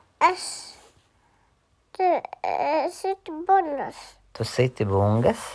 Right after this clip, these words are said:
Speaker 1: Jā.
Speaker 2: Patīk tev bungas sist?
Speaker 1: Jā.
Speaker 2: Kas tev labāk patīk, bungas sist vai klavieres spēlēt?
Speaker 1: Mm, bungas.
Speaker 2: Bun-, labi. Bet
Speaker 1: Jā.
Speaker 2: ģitāru arī tev patīk spēlēt?
Speaker 1: Jā.
Speaker 2: Kas l-, ko tev labāk patīk, ģitāra vai bungas?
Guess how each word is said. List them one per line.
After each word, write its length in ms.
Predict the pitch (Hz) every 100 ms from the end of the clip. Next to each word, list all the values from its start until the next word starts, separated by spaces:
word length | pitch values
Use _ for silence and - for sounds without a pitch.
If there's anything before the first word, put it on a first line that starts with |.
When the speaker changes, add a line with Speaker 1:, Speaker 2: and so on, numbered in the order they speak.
| - - - -
Speaker 1:
Jā. 380 | - 349 415 403 330 277 302 - - -
Speaker 2:
Patīk 440 | - - 170 190
tev 160 | 143 117
bungas 440 | 104 110 113 110
sist? 200 | - -
Speaker 1:
Jā. 480 | 349 320 285 269 277 - - - -
Speaker 2:
Kas 200 | - 131
tev 220 | - 98 104
labāk 300 | 101 92 85
patīk, 340 | 107 104 90
bungas 400 | 98 110 135 -
sist 160 | 202 -
vai 140 | 123
klavieres 440 | 110 123 98 85 -
spēlēt? 440 | - 92 92 92
Speaker 1:
Mm, 960 | 285 - 302 302 302 302 302 302 302 311 - - - 285
bungas. 580 | 381 415 262 170 269 - - - _ - _ -
Speaker 2:
Bun-, 380 | 101 101 120 123
labi. 460 | 104 98 92 117 - - - -
Bet 100 | 117
Speaker 1:
Jā. 60 | 104
Speaker 2:
ģitāru 480 | 107 101 117 104 101
arī 120 | 104 175
tev 200 | - -
patīk 320 | 185 - 104
spēlēt? 380 | - 107 104 339
Speaker 1:
Jā. 300 | 320 269 302 - - - _ _
Speaker 2:
Kas 240 | - -
l-, 140 | - -
ko 220 | - 120
tev 160 | - 98
labāk 300 | 98 92 87
patīk, 320 | 98 - 95
ģitāra 420 | 87 117 156 156 131
vai 120 | 120
bungas? 480 | 107 113 117 110